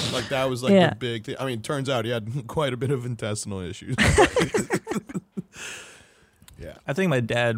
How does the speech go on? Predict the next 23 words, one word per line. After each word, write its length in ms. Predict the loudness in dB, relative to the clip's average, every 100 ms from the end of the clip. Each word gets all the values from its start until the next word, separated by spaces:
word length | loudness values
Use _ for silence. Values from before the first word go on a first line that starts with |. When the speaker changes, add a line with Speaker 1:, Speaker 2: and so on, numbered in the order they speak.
| 0
Speaker 3:
he, 240 | 0 -2 -2
he 160 | -6 -6 -2
cared 220 | 0 2
about 200 | 0 0
his 120 | -2
teeth 280 | -2 -2 -2
too 120 | -4
much, 320 | -2 -4 -6
so 240 | -6 -4 -2
it, 180 | -4
it 140 | -6 -4
was 160 | -4
never 260 | -4 -6 -6
really 260 | -8 -8 -8
terrible. 440 | -8 -8 -8 -10 _ -10 2
Speaker 2:
Maybe 200 | 6 8
that's 220 | 6 4
what 120 | 2
it 100 | 4
is. 180 | 4 2
Dads 380 | 2 4 6 6 4
generally 680 | 4 4 6 8 6 6 6
neglect 520 | 4 4 4 2 -2